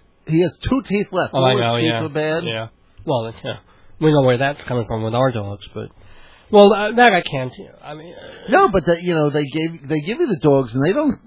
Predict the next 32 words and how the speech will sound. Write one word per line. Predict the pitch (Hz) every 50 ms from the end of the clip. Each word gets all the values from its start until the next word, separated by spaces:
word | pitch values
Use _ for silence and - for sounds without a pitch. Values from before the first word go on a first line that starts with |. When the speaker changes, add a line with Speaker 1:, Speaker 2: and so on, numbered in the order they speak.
| - - -
Speaker 1:
fix | - 139 147 123
the | - 131
dogs | 135 131 131 120 110 131
up | 120 101 -
there. | 120 143 175 170 127
They | 127 147 165
had | 170 220 233
the | 285 175
dog | 143 139 131 120 -
for | 135 127
a | 131
year. | 143 180 240 262 131 - - _ _ _ _ _ _ _ _ _ _ - - - - _ - _ _ - 170 160 160
Trudy | - - 226 349 392 381 285 -
fixed | - 190 143 - - - -
the | 147 131
dog | 110 131 127 120 107 101
up. | 110 101 98 - _ _ _ _ _ -
Speaker 2:
Wow. | 120 113 107
Speaker 1:
Got | 139 135 107
the | - 156
dog | 143 139
into | 131 131 120 - -
perfect | - - 143 127 - 139 117 - -
health. | 131 120 110 107 _ _ _ _ _ _ _ _ _ _ _ _
All | - 139 139
Speaker 2:
I'm | -
Speaker 1:
this | -
Speaker 2:
glad | 240 262 262
Speaker 1:
stuff. | 190 127
Speaker 2:
you're | 202 190
going | 196 175 165 147
back | 143 156 147 135 127